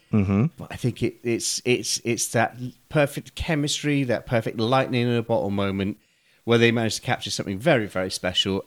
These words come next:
Speaker 2: And it is just a very, very good film that is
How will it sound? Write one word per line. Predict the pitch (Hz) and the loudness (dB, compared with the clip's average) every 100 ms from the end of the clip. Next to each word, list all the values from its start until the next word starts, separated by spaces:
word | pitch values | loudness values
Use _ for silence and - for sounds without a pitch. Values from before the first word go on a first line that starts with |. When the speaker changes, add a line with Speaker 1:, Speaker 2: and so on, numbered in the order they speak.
| - | -2
Speaker 2:
And | 110 110 | -2 -2
it | 117 123 | -2 -2
is | 113 - | -2 -6
just | 127 123 - - _ _ _ - | -6 -6 -8 -10 _ _ _ -2
a | 131 | 0
very, | 123 117 113 143 139 127 113 | 0 -6 -2 4 6 6 2
very | 117 123 110 | 2 2 2
good | 101 - 170 - | 0 2 2 4
film | 120 113 | 0 0
that | - | -4
is | 104 | -8